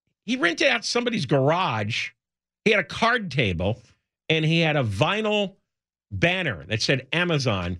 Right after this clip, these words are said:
tacked up to the wall behind him. Go look at it. That's how he got started, out of this garage. And he had this idea, with the internet being new, that he could sell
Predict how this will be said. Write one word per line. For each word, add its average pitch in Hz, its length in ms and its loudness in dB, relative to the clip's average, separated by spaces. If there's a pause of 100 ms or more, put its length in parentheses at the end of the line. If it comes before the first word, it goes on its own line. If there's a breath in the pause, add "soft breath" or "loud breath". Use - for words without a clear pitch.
(160)
tacked 185 360 -2
up - 160 -6
to 147 80 0
the 131 80 0
wall 139 220 2
behind 123 340 0
him. 80 80 -6
Go 247 140 0
look 269 220 0
at - 140 -2
it. 120 80 -16 (920)
That's 254 420 -2
how 233 180 0
he 214 40 -2
got 190 220 -2
started, 160 500 -4 (240)
out 170 160 0
of 202 60 -2
this 185 200 -4
garage. 151 560 -4 (540)
And 135 80 2
he 147 80 2
had 165 140 -2
this 170 180 -2
idea, 147 400 2
with 131 120 -2
the 131 140 2
internet 151 360 0
being 131 160 2
new, 120 260 4
that 107 240 -2 (420)
he 143 140 4
could 110 140 -6
sell 120 320 0